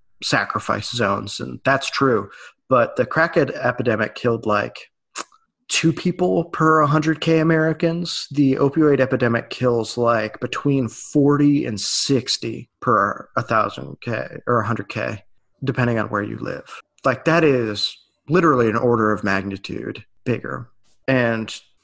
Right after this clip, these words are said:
which is to say that it's only gotten worse for America's working class in that way, white or black or whatever. You know, yeah, and there's this, like, feeling of these people in power never getting held accountable. I mean, when I lived in New Mexico, it very much felt like that. Like, you'd see these families that had had some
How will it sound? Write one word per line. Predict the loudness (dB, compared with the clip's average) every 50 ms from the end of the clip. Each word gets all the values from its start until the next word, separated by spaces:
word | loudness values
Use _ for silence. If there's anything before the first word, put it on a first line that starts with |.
| _ _ -2 0
which | 2 2 4
is | 2 2 2
to | 0
say | 2 4 4 6 6 4 4
that | 2 0 0
it's | 0 2 2
only | 2 2 2
gotten | 2 2 0 0 0 -2
worse | -2 0 -2 -2 -2 -8 -10
for | -8 -4 -4 -4 -4 -4 -6 -6 -4
America's | -4 -2 -2 -2 -4 -4 -8 -10 -8 -8
working | -10 -10 -10 -14 -14
class | -6 -4 -2 -2 -2 -4 -6 -8 -10 -12 -12 -12 -12
in | -10
that | -8 -8 -8 -8 -8
way, | -10 -10 -10 -10 -14 -14 -10 -4
white | -2 0 2 2 2
or | 2 0 0 0 -2
black | -2 -2 -2 -2 -2 -4 -6 -8
or | -8 -6 -4
whatever. | -2 -2 0 0 0 -2 -4 -6 -6 -12 -16 -10 _
You | 2 4
know, | 4 4
yeah, | 6 6 4 4 4
and | 2 2
there's | 0 0 0
this, | -2 -2 0
like, | 0 0 0
feeling | 2 2 4 4 4 4 4 2 0 -2 -2
of | -4 -4 -6 -10 -18 -18 -20 -18 _ -6
these | -6 -6 -2
people | -2 -2 0 0 -2
in | -2 0
power | 0 2 2 2 2
never | 0 -2 -4 -4
getting | -4 -4 -4 -4
held | -4 -6 -6 -8 -8
accountable. | -4 0 0 2 2 0 -2 -4 -4 -2
I | 0
mean, | 2 4 4
when | 6 6
I | 4
lived | 4 4 4
in | 4 4
New | 4 4
Mexico, | 4 2 2 0 -2 -2 0 0 0
it | 0 2
very | 0 0 0
much | 0 -2 -4 -4
felt | -4 -4 -4 -4
like | -6 -12 -12 -12
that. | -14 -16 -16 -16 _ _ _ -20 -20 -16 -8 -2
Like, | -2 2 4
you'd | 4 4 4
see | 4 4 4
these | 4 4 2 2
families | 2 2 4 4 4 4 2 0 -2 -2
that | -2 0
had | 0 0 -2
had | 0 -2 -2 -2
some | -2 -2 0 2 4 4 6 6 6 4 4 2 0 -2 -4 -6